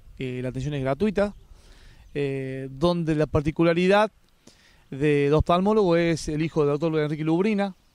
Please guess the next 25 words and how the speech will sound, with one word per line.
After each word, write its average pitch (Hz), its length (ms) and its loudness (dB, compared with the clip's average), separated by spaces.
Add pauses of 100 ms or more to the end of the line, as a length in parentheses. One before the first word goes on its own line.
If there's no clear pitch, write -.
(380)
así 139 180 -6
que 139 60 -6
bueno, 120 260 -4 (480)
una 147 140 -6
nostalgia 143 400 -2
importante, 151 520 0 (480)
por 135 120 -6
lo 139 80 -6
menos 151 180 -2
para 143 180 0
mí, 170 300 -2 (500)
el 123 100 -8
recuerdo 139 460 0
del 131 160 -6
doctor, 156 500 0
porque 117 160 -10
bueno, 123 180 -8
me, 127 140 -14
nosotros, 131 460 -10
mi 127 100 -8
familia 143 260 -4
se 139 60 -2
ha - 0 -
atendido 139 380 -2
ahí, 170 320 0